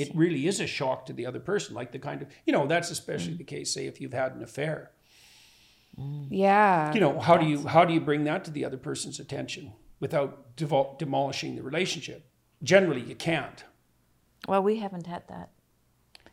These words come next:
Speaker 2: Yeah, well.
Speaker 1: We haven't learned about that.
Speaker 3: That's good.
Speaker 1: So I don't know what to say about that,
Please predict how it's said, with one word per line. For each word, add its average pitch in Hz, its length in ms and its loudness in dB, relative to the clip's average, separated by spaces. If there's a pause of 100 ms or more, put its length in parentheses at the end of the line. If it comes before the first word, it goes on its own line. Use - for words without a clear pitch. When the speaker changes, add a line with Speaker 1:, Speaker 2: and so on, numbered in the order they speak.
(200)
Speaker 2:
Yeah, 143 220 -8
well. 156 200 -10
Speaker 1:
We 180 140 0
haven't 208 240 -2
learned 180 280 -8
about - 220 -10
that. - 240 -14 (540)
Speaker 3:
That's 226 180 -8
good. - 360 -8 (720)
Speaker 1:
So - 180 -14
I 180 120 -6
don't 185 200 -10
know 196 140 -8
what 185 160 -14
to - 60 -20
say 202 160 -16
about - 240 -20
that, - 180 -20